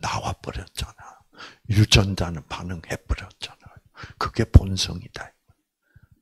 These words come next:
예? 그래서, 어, 어,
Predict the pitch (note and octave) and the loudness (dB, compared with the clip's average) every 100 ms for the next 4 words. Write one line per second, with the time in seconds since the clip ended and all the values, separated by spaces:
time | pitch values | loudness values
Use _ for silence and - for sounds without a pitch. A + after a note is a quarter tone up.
0 | _ G#2+ A#2+ _ - - - _ - _ | _ -8 -8 _ -20 -20 -20 _ -20 _
1 | _ _ - F#2 E2+ - D#2+ - _ - | _ _ -6 -4 -4 -4 -8 -12 _ -20
2 | - _ - E2+ D2+ C#2 - - - - | -20 _ -4 -2 -2 -8 -18 -20 -20 -20
3 | - - - - | -20 -16 -16 -16